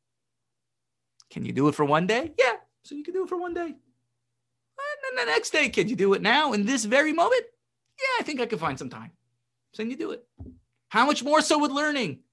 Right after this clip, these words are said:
How much more so with mitzvahs? How much more so with any goal that a person wants to accomplish in their life? To take it moment by moment, minute by minute, to not use your mind to think of anxiety, to not <laughs> to think about living in the past,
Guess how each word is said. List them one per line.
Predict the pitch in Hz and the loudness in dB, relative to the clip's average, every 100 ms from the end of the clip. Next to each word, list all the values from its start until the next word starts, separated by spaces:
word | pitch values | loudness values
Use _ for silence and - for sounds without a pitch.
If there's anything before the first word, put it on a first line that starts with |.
| _ _ | _ _
How | - | 0
much | 233 233 - | 2 2 0
more | 214 277 | 2 4
so | - 247 | 4 2
with | 233 | 2
mitzvahs? | 262 254 220 185 - - _ - - - | -2 -2 2 0 0 -12 _ -20 -20 -4
How | 190 220 | 2 4
much | 233 202 | 2 2
more | 226 247 | 4 6
so | 233 220 | 6 6
with | 208 208 | 4 2
any | 214 240 | 4 4
goal | 190 160 226 220 180 | 4 6 8 8 6
that | 170 | 0
a | |
person | 175 202 190 190 | 0 -2 0 0
wants | 185 190 | 0 0
to | 202 | -2
accomplish | 214 190 185 180 185 | 0 2 2 0 -2
in | |
their | 170 165 | 0 2
life? | 202 170 - _ _ - - _ | 2 2 -4 _ _ -20 -20 _
To | - | -4
take | 170 214 208 | 4 6 6
it | 170 | 2
moment | 151 170 185 190 170 | 4 4 6 4 2
by | 147 | 0
moment, | 147 135 120 117 113 | 0 0 -2 -4 -8
minute | - 147 151 151 | -6 -4 -4 -4
by | 113 123 | -6 -4
minute, | 120 110 107 _ _ _ _ - | -6 -6 -10 _ _ _ _ -8
to | 147 | 0
not | 170 156 | 2 2
use | 165 156 | -2 -2
your | 151 | 0
mind | 147 147 147 143 | 0 2 2 0
to | 143 | -4
think | - 139 | -6 -4
of | 135 | -2
anxiety, | 135 131 131 127 127 123 120 127 _ _ - | -2 0 0 0 0 -2 -4 -8 _ _ -6
to | |
not | 151 196 180 | 0 2 0
<laughs> | |
to | 185 180 | 0 -2
think | 185 196 175 | -2 -4 -4
about | 160 160 160 | -2 -2 -2
living | 170 170 | -4 -2
in | 165 | -4
the | 151 | -4
past, | 160 139 131 131 | -2 -2 -2 -6